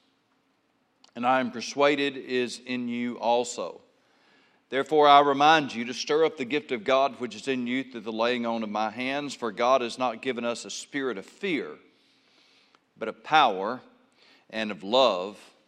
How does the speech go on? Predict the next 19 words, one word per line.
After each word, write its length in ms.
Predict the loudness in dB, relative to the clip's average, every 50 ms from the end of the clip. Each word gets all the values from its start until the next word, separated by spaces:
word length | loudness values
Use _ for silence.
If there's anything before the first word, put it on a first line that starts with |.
| _ _ _ _ _ _ _ _ _ _ _ _ _ _ _ _ -14
and 80 | -14 -12
of 80 | -12
a 80 | -12 -14
sound 600 | -14 -10 -10 -8 -8 -6 -8 -8 -10 -12 -14 -16 -18 _ _ _ _
mind." 600 | -14 -10 -10 -10 -10 -12 -16 -20 -20 -20 _ _ _ _ _ _ _ _ _ _ _ _ _ _ _ _ _ _ _ _ _ _ _ _ _ _ _ _ _ _ -4
Generational 880 | -2 -2 2 2 4 2 2 0 -4 -8 -10 -10 -10 -10 -10 -10 -12 -16 _ _ _
churches. 580 | -8 -4 -4 -4 -4 -4 -10 -14 -14 -14 -10 -6
We 480 | -4 -2 -2 -2 -2 -4 -6 -8 -12
see 280 | -12 -8 -4 -4 -2 -2
this 500 | -2 -2 -2 -2 -2 -4 -6 -10 -14 -18 -20 _ _ _ _ _ _ _ _ -8
demonstrated 880 | -2 0 0 0 0 -4 -6 -8 -12 -6 -2 -2 -2 0 -2 -2 -4 -4
here 460 | -8 -8 -6 -2 0 2 2 2 0
in 240 | -2 -4 -6 -6 -6
this 180 | -6 -6 -8 -10
passage 640 | -10 -6 -4 -2 -2 -4 -6 -8 -10 -10 -12 -10
very 220 | -8 -4 -4 -2 -4
clearly, 760 | -4 -10 -14 -8 -4 -2 -2 -2 -2 -2 -4 -6 -6 -6 -6
a 480 | -8 -8 -8 -8 -6 -6 -6 -8 -10 -12 -16
generational 1080 | -12 -8 -6 -6 -4 -4 -2 -2 -2 -2 -2 -4 -8 -10 -8 -6 -6 -6 -6 -8 -10